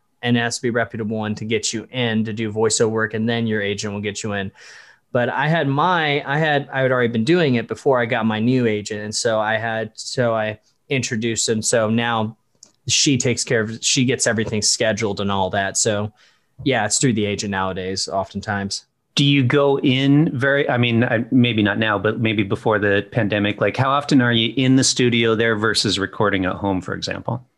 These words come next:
Speaker 1: Oh, okay. Uh, I was not recording at home. They weren't really doing that, but unle-,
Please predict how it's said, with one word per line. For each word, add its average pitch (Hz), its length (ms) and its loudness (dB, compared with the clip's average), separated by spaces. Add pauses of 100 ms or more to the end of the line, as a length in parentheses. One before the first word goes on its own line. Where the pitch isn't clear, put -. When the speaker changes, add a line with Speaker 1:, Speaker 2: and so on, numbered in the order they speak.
(320)
Speaker 1:
Oh, 170 360 2
okay. 127 340 0 (300)
Uh, 185 260 2
I 180 160 2
was 214 180 4
not 190 200 4
recording 147 440 2
at 127 200 -2
home. 127 340 0
They 139 160 2
weren't 196 180 4
really 147 220 4
doing 120 300 2
that, 127 200 0
but 117 140 -6
unle-, 123 400 0